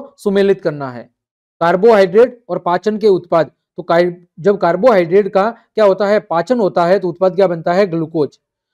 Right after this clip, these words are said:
जब प्रोटीन का पाचन होता है तो उत्पाद क्या बनता है? अमीनो अम्ल। और जब वसा का पाचन होता है तो उत्पाद क्या बनता है? वसीय अम्ल और ग्लिसरॉल। ठीक है, तो इस तरह हमने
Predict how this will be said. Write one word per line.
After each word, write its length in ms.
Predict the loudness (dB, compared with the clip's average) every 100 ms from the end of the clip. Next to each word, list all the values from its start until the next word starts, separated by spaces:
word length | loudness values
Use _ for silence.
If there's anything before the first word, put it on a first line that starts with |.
| _ _
जब 140 | -4 0
प्रोटीन 360 | -2 0 0
का 100 | 0 0
पाचन 280 | 0 -2
होता 240 | -4 0 0
है 100 | 0
तो 100 | -2
उत्पाद 260 | -2 -2
क्या 120 | 0 -2
बनता 280 | -2 -2
है? 120 | 0 -2
अमीनो 380 | -6 -6 -2 0
अम्ल। 280 | 0 -2 -8
और 720 | -10 _ _ _ _ -16 -6
जब 220 | -4 -2
वसा 220 | 0 2
का 100 | 0
पाचन 260 | -2 -4 -6
होता 200 | -4 -2
है 60 |
तो 100 | -2
उत्पाद 260 | -4 -4 -2
क्या 100 | -2
बनता 280 | -2 -4 0
है? 240 | 0 -2 _ _ _
वसीय 420 | -2 -2 -2 0 0
अम्ल 240 | 0 -2
और 300 | 2 2 0 -4 _ -18
ग्लिसरॉल। 560 | -2 -2 -2 -8 -10 -12 _ _ _ _ _ _ _ _ -10
ठीक 180 | -4 0
है, 120 | 0 -4 _ _ _ -4
तो 80 | -2
इस 160 | -2 0
तरह 120 | 0
हमने 300 | 0 -4